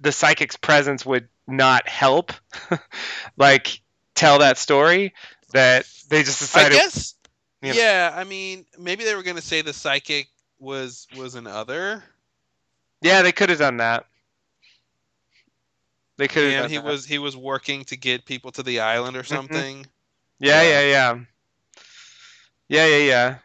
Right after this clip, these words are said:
Speaker 1: That would make sense.
Speaker 2: And maybe, maybe he's the one who brought, who brought, uh,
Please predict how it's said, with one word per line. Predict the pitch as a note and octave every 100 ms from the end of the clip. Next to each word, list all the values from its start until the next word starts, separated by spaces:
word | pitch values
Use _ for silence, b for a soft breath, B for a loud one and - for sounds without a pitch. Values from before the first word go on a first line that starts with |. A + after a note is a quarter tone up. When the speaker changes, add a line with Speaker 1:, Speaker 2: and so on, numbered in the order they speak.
| D3
Speaker 1:
That | F3
would | D4+
make | E4 G#3+
sense. | - B2+ C#3 - - - _ _ _ _ -
Speaker 2:
And | D#3
maybe, | G3 F#3 F3
maybe | G3 G#3 F#3
he's | F3+ F#3+
the | D#3+ D3+
one | D3+ D3
who | C#3+
brought, | C#3 C3 A#2+ A2+
who | C3+ B2+
brought, | B2 B2+ A#2 A2 -
uh, | B2 A2+ A2 G#2+ G2+ G2